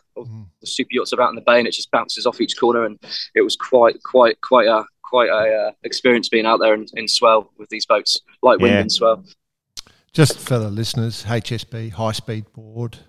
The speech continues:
Speaker 2: L A B,
Speaker 1: Sorry.
Speaker 2: light air
Speaker 1: Light air
Speaker 2: board.
Speaker 1: board.
Speaker 2: <laughs>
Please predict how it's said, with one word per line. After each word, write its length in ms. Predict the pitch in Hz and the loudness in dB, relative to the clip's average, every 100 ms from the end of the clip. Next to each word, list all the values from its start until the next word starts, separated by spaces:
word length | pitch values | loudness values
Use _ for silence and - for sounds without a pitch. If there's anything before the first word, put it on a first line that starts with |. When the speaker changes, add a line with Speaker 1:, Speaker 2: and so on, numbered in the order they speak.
| _ _ 120 | _ _ -6
Speaker 2:
L 180 | 113 | -4
A 140 | 113 107 | -2 -4
B, 400 | 120 120 120 - _ | -4 -4 -6 -10 _
Speaker 1:
Sorry. 160 | 107 98 _ _ _ _ | -2 -2 _ _ _ _
Speaker 2:
light 300 | 113 107 107 | -8 -6 -4
air 120 | 117 117 | -4 2
Speaker 1:
Light 180 | 110 107 | 4 4
air 140 | 107 | 4
Speaker 2:
board. 240 | 110 113 - _ | 4 4 0 _
Speaker 1:
board. 120 | - | -12
Speaker 2:
<laughs> 180 | - 80 | -10 -12